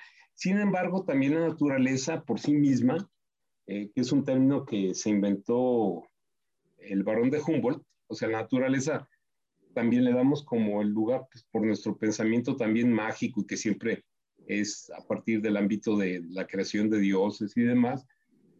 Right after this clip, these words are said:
pues, este, la naturaleza así como si fuera un, una entidad,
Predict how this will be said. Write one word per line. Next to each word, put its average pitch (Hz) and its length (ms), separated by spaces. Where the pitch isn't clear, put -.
pues, 120 180
este, 104 960
la 107 140
naturaleza 131 580
así 135 180
como 127 200
si 120 160
fuera 127 320
un, 123 240
una 135 220
entidad, 123 680